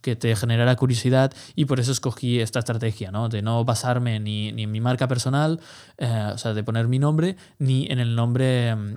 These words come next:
un nombre que te ayude a posicionar. Entonces, eso me permitió, pues, diferenciarme un poco de todos esos podcasts que intentan promocionar un poco, o sea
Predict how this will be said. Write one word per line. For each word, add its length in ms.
un 100
nombre 240
que 100
te 80
ayude 260
a 80
posicionar. 580
Entonces, 440
eso 340
me 200
permitió, 680
pues, 160
diferenciarme 520
un 80
poco 220
de 100
todos 240
esos 220
podcasts 400
que 100
intentan 400
promocionar 480
un 100
poco, 380
o 60
sea 280